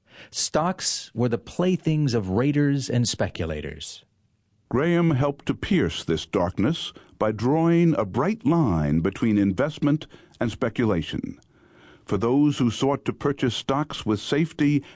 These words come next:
Speaker 2: and the expectation of reasonable profit,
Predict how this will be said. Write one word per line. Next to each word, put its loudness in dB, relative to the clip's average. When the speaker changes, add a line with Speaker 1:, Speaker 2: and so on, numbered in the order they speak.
Speaker 2:
and 0
the 0
expectation -2
of 0
reasonable 0
profit, -2